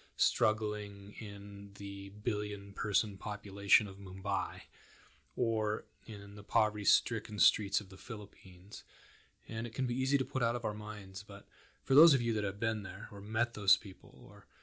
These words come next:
know that right now they're dealing with those situations in other places, that compassion stirs. And so,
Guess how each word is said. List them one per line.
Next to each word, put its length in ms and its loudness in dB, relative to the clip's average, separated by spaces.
know 420 4
that 160 -4
right 260 -2
now 300 -2
they're 220 -4
dealing 380 -8
with 140 -12
those 160 -2
situations 680 -4
in 80 -10
other 200 -10
places, 680 0
that 240 -10
compassion 640 -4
stirs. 680 0
And 100 -2
so, 400 0